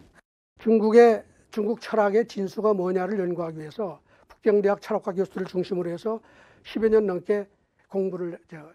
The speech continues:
했는데 유불선 삼교, 이 철학을 다 통합할 수 있는 사상이 뭐냐.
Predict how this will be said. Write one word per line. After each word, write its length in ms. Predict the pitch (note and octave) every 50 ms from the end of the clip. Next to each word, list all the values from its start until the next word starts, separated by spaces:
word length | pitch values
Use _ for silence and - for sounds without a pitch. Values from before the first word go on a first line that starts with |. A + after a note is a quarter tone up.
| _ _ -
했는데 480 | - G#3+ G#3+ G#3+ G3+ F3 D#3+ C#3+ E3+ G#3 A#3+ _ _ _ _ _ _ _ _ _ _ _ -
유불선 500 | G#3+ A3 G#3+ G3 A3+ G3+ - - A3 G3+
삼교, 420 | F#3 - - G#3 G#3+ G3+ G#3 - -
이 140 | G3 F#3+ F3 F3
철학을 440 | - - A3 G#3 G3 F#3+ A#3 A#3+ A3+ _ _ _ _ _
다 240 | - - - - A3+ - _ _ _ _ -
통합할 380 | - - A#3+ A3+ G#3+ - G3+
수 140 | F#3+ - G#3
있는 260 | G3+ G3+ A3+ B3+ B3+ - _ _ _ _ _ _ _ _ _ _ _ _ _ - E3+ - _ _
사상이 360 | - - - - G3+ G3+ A#3+
뭐냐. 460 | A3+ F3+ F3 F#3+ G3+ F3 D#3 C#3+ -